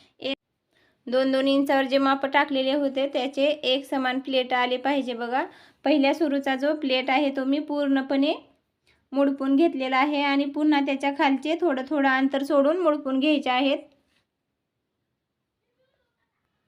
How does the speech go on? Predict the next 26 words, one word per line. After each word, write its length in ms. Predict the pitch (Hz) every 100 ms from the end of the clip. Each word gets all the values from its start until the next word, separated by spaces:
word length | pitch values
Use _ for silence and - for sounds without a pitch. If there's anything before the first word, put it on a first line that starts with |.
| _ 262
मैत्रिणींनो, 680 | 269 277 294 302 294 277 269
मी 220 | 285 311 311
तुम्हाला 380 | 285 320 269 302
साध्या 420 | 320 277 277 311
आणि 220 | 269 277
सोप्या 420 | 302 285 277 285 294
पद्धतीने 600 | 294 269 320 269 277 294
या 260 | 285 269 269
बाहीची 440 | 285 311 277 277
कटिंग 380 | 277 277 269 277
आणि 240 | 269 269 339
स्टिचिंग 440 | - 277 277 277
दाखवलेली 580 | 269 269 302 254 254 269
आहे, 240 | 269 302 269
तेही 440 | 277 269 302 320 427 - - -
डिझाईन 520 | 262 277 269 269 311
सहित. 420 | 330 277 294 302 330 _ _ _ _ _ _ -
तर 80 | 277
इथं 280 | 285 277 269
बघा 340 | 269 277 294
दुसऱ्या 360 | 311 359 311 269
साईडचेही 680 | 311 262 269 269 262 277 285
प्लेट 340 | 285 277 269 269 269
टाकून 380 | 269 277 285
झालेले 420 | 294 320 269 254 262
आहेत. 380 | 254 285 277